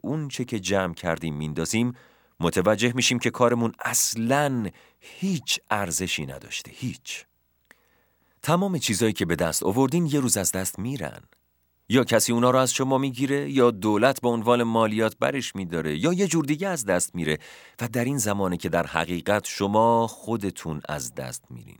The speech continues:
شما دیگه هیچی نیستین. خیلی از ما به فرزندانمون اینو یاد می‌دیم که باید کاری که مردم می‌خوان رو انجام بدی. همون کاریو بکنی که دستورشو گرفتی.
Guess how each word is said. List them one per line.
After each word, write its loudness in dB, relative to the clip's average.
شما -6
دیگه -6
هیچی -8
نیستین. -10
خیلی 4
از 4
ما 2
به 2
فرزندانمون 2
اینو -2
یاد 4
می‌دیم -4
که 2
باید 2
کاری 0
که -2
مردم 2
می‌خوان -2
رو 0
انجام 0
بدی. -18
همون 4
کاریو 0
بکنی 0
که 0
دستورشو -2
گرفتی. -14